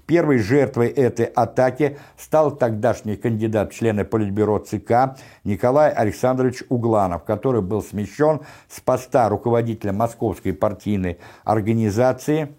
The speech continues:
то есть первого секретаря М Г К партии, и заменён ближайшим сталинским соратником, вторым секретарём Ц К В К П Б Вячеславом Михайловичем Молотовым. Затем, в декабре тысяча девятьсот двадцать восьмого года,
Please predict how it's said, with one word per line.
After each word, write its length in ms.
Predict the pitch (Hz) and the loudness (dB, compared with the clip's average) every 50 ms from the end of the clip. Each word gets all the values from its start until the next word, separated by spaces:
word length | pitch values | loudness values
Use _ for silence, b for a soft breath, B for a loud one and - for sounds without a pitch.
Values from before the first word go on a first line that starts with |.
| _ _ | _ _
то 80 | - 98 | -6 -6
есть 140 | 87 - - | -6 -6 -4
первого 280 | - 104 92 92 85 | -4 -4 -2 -2 -4
секретаря 640 | - - 95 - 113 107 95 - 107 107 101 92 - B B B B B B | -6 -8 -8 -6 -6 -4 -2 0 0 2 2 0 0 B B B B B B
М 160 | B 98 98 92 | B -2 -2 0
Г 160 | 90 107 98 | 0 -2 -2
К 200 | - - 98 90 | 0 0 0 0
партии, 640 | - - - 117 120 120 120 - 151 147 143 143 B B B B B | 0 0 2 2 2 2 0 0 2 2 0 -2 B B B B B
и 160 | - 165 180 | 0 2 2
заменён 560 | 160 135 147 143 131 123 131 143 156 165 147 | 4 4 2 2 2 2 4 4 2 2 2
ближайшим 680 | 123 123 123 117 95 98 127 143 147 143 143 - 147 135 | 0 0 2 0 2 2 2 2 2 2 0 -2 -4 -4
сталинским 600 | - - - 131 131 131 135 127 131 - 143 131 | -4 -2 0 0 2 2 0 -2 -4 -4 -4 -4
соратником, 840 | - - 139 135 127 123 120 113 107 90 101 98 92 - 98 85 - B B B B B B | -2 0 0 0 2 2 2 2 2 0 -4 -6 -2 -2 -4 -4 -6 B B B B B B
вторым 420 | - - 120 117 123 131 127 104 | -6 -2 0 2 2 2 0 -2
секретарём 600 | - - 98 101 107 101 - 110 107 110 104 90 | -4 -6 -4 -4 -4 -2 -2 0 0 0 0 -2
Ц 140 | - - 107 | -6 -8 -6
К 180 | - - 107 101 | -2 -2 0 0
В 100 | 98 95 | 0 -2
К 140 | - 123 | -4 -4
П 140 | 113 - 113 | -4 -2 -2
Б 340 | 113 113 147 156 165 160 165 B B B B | -2 2 2 2 2 0 -2 B B B B
Вячеславом 540 | - 101 95 - - - 123 135 143 143 135 | -6 -6 -6 -6 -2 0 2 2 2 2 0
Михайловичем 520 | 110 - - 107 113 110 - - - 117 | -2 -2 0 0 0 0 -2 -4 -4 -2
Молотовым. 640 | 113 113 113 107 92 82 76 73 - - 71 67 - b b b b b b b | -2 0 0 0 0 -2 -2 -4 -8 -10 -10 -10 -12 b b b b b b b
Затем, 440 | 90 107 127 135 135 - 185 185 165 | -2 0 0 0 2 0 0 0 0
в 20 | |
декабре 440 | 135 113 - 135 127 123 120 120 113 | -2 -2 0 0 2 2 2 0 0
тысяча 300 | - 120 117 - - 107 | 0 -2 -6 -6 -6 -6
девятьсот 360 | 107 107 107 104 - 117 104 | -4 -4 -4 -2 0 -2 0
двадцать 280 | 95 104 104 95 - - | 0 0 -2 -2 0 -2
восьмого 460 | 104 101 98 113 110 107 107 107 113 | -2 -2 -2 0 0 0 2 2 2
года, 400 | 123 151 165 170 175 165 - | 2 2 4 4 2 2 0